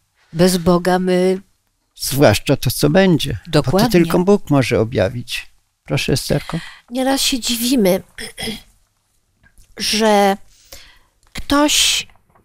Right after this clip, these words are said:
Speaker 3: poznał wolę Bożą, poznał, e, Pismo Święte i powinien iść tą drogą. A nagle ten ktoś po prostu zostawia, odchodzi.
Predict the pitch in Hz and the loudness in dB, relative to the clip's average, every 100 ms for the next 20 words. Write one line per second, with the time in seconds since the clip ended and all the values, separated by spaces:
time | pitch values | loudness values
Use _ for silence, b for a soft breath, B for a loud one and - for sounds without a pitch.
0 | _ - 285 254 254 254 240 240 240 220 | _ 0 2 4 4 4 4 4 4 2
1 | 185 180 180 - 190 202 214 - 254 262 | 0 -4 -2 -2 0 0 -2 -4 0 0
2 | 233 220 214 214 214 b b b b b | 2 2 2 0 -6 b b b b b
3 | - 202 185 185 170 - _ _ - 254 | -4 0 2 0 -2 -6 _ _ -4 -2
4 | - 233 233 - - 208 208 208 226 214 | 0 0 0 -2 2 2 0 0 -2 0
5 | 247 - 226 233 240 233 233 - b b | -2 -2 0 2 2 2 0 -8 b b
6 | b b b b _ _ 339 349 - - | b b b b _ _ 4 4 4 -2
7 | - - 202 196 190 180 165 165 165 170 | -6 -2 0 0 0 0 -2 -4 -8 -10
8 | _ _ _ _ _ _ _ _ _ _ | _ _ _ _ _ _ _ _ _ _
9 | _ _ 415 392 370 349 302 294 254 226 | _ _ -4 0 0 2 0 0 -2 -2
10 | - - 220 - - 202 - 196 196 - | -6 -4 -4 -2 -2 -4 -2 -4 -4 -6
11 | 196 175 170 - 294 285 240 233 - 190 | -8 -6 -6 0 2 2 2 0 0 -8
12 | - - - - | -8 -10 -10 -10